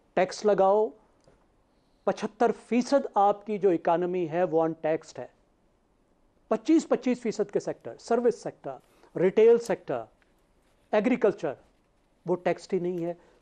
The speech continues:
छोटा सा हिस्सा है जिससे आप तमाम टैक्स ले रहे हो, उनसे टैक्स लो। लेकिन ये कहते हैं कि नहीं करेंगे। क्या करेंगे हम? हम नोट छापेंगे। अब डॉलर जिस मईशत में कम होंगे और नोट छप रहे होंगे,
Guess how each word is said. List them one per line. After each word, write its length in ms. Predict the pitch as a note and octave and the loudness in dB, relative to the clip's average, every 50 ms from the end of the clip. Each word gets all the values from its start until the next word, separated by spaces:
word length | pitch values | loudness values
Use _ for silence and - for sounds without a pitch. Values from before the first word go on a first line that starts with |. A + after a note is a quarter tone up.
| _ - | _ -2
छोटा 340 | - B3 B3+ B3 C#4 C4+ B3+ | 2 2 2 2 2 0 0
सा 120 | - B3+ | 2 0
हिस्सा 320 | G#3+ G3+ G3+ - - A3+ | 0 0 -2 -2 0 0
है 120 | G3+ G3+ G3 | 2 0 0
जिससे 260 | E3 F#3+ - - G3+ | -2 -4 -4 -2 -2
आप 120 | F#3 E3+ - - | -2 0 -2 -2
तमाम 260 | E3+ D#3+ E3 D#3+ D3+ | -2 0 0 0 -2
टैक्स 300 | - - D#3+ - - - | -2 -6 -6 -6 -4 -2
ले 60 | E3 | 0
रहे 100 | E3+ E3+ | 0 2
हो, 60 | E3 D#3+ | 2 0
उनसे 240 | D3 D3+ - C#3+ | 0 -2 -8 -12
टैक्स 360 | B2 - - - - - - D#3 | -10 -8 -10 -10 -10 -12 -12 -12
लो। 140 | C3+ C3+ - _ _ _ _ _ _ _ _ _ _ _ _ _ _ _ _ _ - | -12 -12 -14 _ _ _ _ _ _ _ _ _ _ _ _ _ _ _ _ _ -4
लेकिन 380 | C#3 D#3 D#3+ F#3 F#3 F#3+ G3 - _ _ _ _ _ _ _ - | -2 0 2 2 0 0 -2 -6 _ _ _ _ _ _ _ -4
ये 120 | D3+ F#3 F#3+ | -2 -2 0
कहते 320 | - E3+ D3 C3+ - C#3+ | 0 -2 -4 -2 -4 -6
हैं 80 | B2+ - | -8 -8
कि 80 | A2+ | -12
नहीं 180 | G2 G#2 B2+ B2+ | -14 -14 -14 -10
करेंगे। 480 | - D3+ D3 D3+ D#3 D3+ D#3+ E3+ F3+ F#3 _ _ _ _ _ _ _ _ _ _ _ _ _ _ - | -6 -4 -2 -2 -2 -2 -2 -4 -4 -6 _ _ _ _ _ _ _ _ _ _ _ _ _ _ 0
क्या 140 | D3+ D#3 | 0 0
करेंगे 360 | F3 - G#3 G3 G3 F#3 G3 F3+ | 2 2 2 2 2 2 0 0
हम? 200 | F3+ G3+ G3+ G3 - | -2 -2 -6 -8 -6
हम 100 | D#3+ D#3+ | -6 -4
नोट 300 | D#3+ D#3+ D#3+ E3 D#3+ D#3+ | 0 2 2 2 0 0
छापेंगे। 440 | - - C3+ - - A2+ A#2+ - _ _ _ _ _ _ _ _ _ _ _ _ _ _ _ _ _ _ _ _ _ _ _ _ - | -6 -10 -10 -10 -12 -18 -18 -20 _ _ _ _ _ _ _ _ _ _ _ _ _ _ _ _ _ _ _ _ _ _ _ _ -6
अब 160 | D#3 D3 C#3 | -4 -2 0
डॉलर 320 | F3+ F3 F#3+ G#3+ B3+ A#3+ | 2 4 4 6 4 4
जिस 220 | F#3+ A#3 A3 - A3 | 2 0 -2 0 0
मईशत 340 | A3 A3 - - A#3 - | 0 0 0 -2 -4 -2
में 180 | A3+ G#3 G3 - | -2 -2 -2 0
कम 200 | - G3+ A#3 A#3+ | 2 2 2 2
होंगे 380 | G#3+ F#3+ G#3 G3+ F#3+ G#3+ A3 A3 | 2 0 0 2 4 4 6 6
और 160 | G#3 F3+ - D3+ | 4 4 0 0
नोट 360 | C#3+ D#3+ F#3 G#3 G#3 - - | 0 2 2 0 0 -4 -8
छप 180 | - F3 F3+ - | -6 -4 -2 0
रहे 160 | A3+ A#3+ A#3 | 2 2 2
होंगे, 400 | G3 D3+ D#3 C#3+ C3+ C#3+ B2+ B2 | 2 0 -2 -4 -4 -6 -6 -6